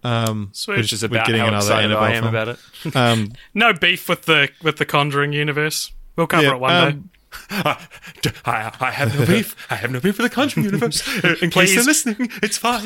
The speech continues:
Speaker 3: I, I'm okay with you.
Speaker 1: Um,
Speaker 2: Please don't
Speaker 1: Ju-
Speaker 2: hurt me.
Speaker 1: July fifth, um, I've put this on my most anticipated,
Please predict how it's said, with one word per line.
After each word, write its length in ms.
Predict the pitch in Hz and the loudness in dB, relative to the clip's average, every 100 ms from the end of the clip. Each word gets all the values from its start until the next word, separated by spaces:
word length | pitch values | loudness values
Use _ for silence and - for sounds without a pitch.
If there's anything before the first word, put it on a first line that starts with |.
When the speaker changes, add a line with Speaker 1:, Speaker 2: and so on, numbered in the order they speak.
| 220 | -6
Speaker 3:
I, 260 | 254 156 143 151 | -2 -2 -2 -4
I'm 160 | 160 | -4
okay 240 | 208 240 285 | 0 2 2
with 200 | 220 - | 0 -8
you. 80 | 202 _ _ _ - - - - - - | -12 _ _ _ -18 -18 -18 -20 -18 -4
Speaker 1:
Um, 120 | 139 | 0
Speaker 2:
Please 140 | 165 - | 0 2
don't 140 | 151 | 2
Speaker 1:
Ju- 60 | 180 | 2
Speaker 2:
hurt 140 | 156 | 0
me. 200 | 135 117 - - - 143 | -4 -10 -12 -14 -8 -2
Speaker 1:
July 380 | 170 151 185 | 2 4 2
fifth, 540 | 175 - 151 131 - - | 2 2 2 2 -2 -6
um, 240 | - 123 135 | 0 2 2
I've 160 | 127 | 2
put 140 | 175 165 | 0 0
this 160 | 165 | 0
on 120 | 180 156 | 0 2
my 180 | 131 123 | 2 4
most 260 | 120 - | 2 2
anticipated, 560 | 113 117 - 117 110 | 0 -2 0 2 2